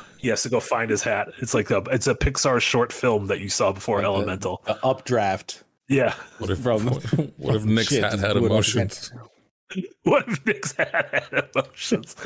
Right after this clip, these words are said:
Speaker 1: Um,
Speaker 2: <laughs>
Speaker 1: that's gonna be figured out soon. We also gotta do Dokapon, although they announced Dokapon coming to Steam in a few months.
Speaker 3: Hmm.
Speaker 1: Now I'm like, do we start on Switch or do we wait till Steam? I feel like it'd be easier to get four Steam codes.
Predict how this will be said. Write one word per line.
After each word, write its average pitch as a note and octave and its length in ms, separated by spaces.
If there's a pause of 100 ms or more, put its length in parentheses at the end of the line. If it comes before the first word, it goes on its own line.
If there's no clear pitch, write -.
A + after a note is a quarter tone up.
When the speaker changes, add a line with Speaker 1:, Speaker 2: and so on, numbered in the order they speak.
(520)
Speaker 1:
Um, A#2 800
Speaker 2:
<laughs> - 40
Speaker 1:
that's G#3 720
gonna C#3 100
be - 0
figured B2+ 240
out A2+ 100
soon. G#2+ 220
We B2 120
also C3+ 300
gotta B2+ 160
do A#2 160
Dokapon, G#2 400
although C3 240
they C3+ 140
announced C3+ 240
Dokapon B2 400
coming A#2 220
to F#2+ 140
Steam G#2+ 540 (500)
in G2+ 140
a F2 40
few F2+ 200
months. - 380 (180)
Speaker 3:
Hmm. F3 280 (760)
Speaker 1:
Now G#2 180
I'm F#2+ 40
like, F2 140
do - 80
we G2 60
start C3+ 260
on B2+ 100
Switch - 320
or - 20
do F#2 100
we F2 60
wait F2+ 160
till - 120
Steam? - 420 (1300)
I - 80
feel A#2 120
like A2 80
it'd G#2+ 100
be G#2+ 200
easier G#2+ 280
to F#2+ 60
get F#2+ 120
four F#2 220
Steam - 240
codes. - 380